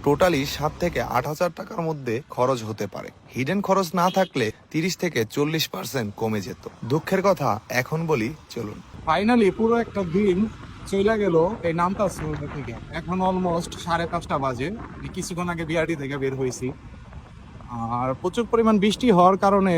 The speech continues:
Speaker 2: আমার একটু সময়টা বেশি লাগছে। এছাড়া বিআরটিতে কাজ খুব স্লো। দেখা গেছে ম্যাজিস্ট্রেট একবার আসে, কিছু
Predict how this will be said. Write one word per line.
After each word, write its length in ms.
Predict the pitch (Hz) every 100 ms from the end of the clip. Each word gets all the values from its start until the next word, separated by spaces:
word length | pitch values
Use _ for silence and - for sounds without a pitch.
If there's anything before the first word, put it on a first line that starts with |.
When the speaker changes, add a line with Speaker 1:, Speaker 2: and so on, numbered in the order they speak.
| 165 196 202
Speaker 2:
আমার 160 | 156 151 156
একটু 120 | 170 175
সময়টা 300 | 165 151 143
বেশি 200 | 156 - 147 143
লাগছে। 280 | 123 - 131 - - - - - - 180
এছাড়া 260 | 208 254 233
বিআরটিতে 380 | 214 220 226 214 202
কাজ 120 | 202 208 -
খুব 140 | 180 -
স্লো। 180 | - 151 160 196 - - - - - - -
দেখা 160 | 147 170
গেছে 160 | 185 196 180
ম্যাজিস্ট্রেট 440 | 190 214 - 190 - 185
একবার 240 | 185 202 196 196
আসে, 240 | - 202 208 - - - - -
কিছু 180 | 190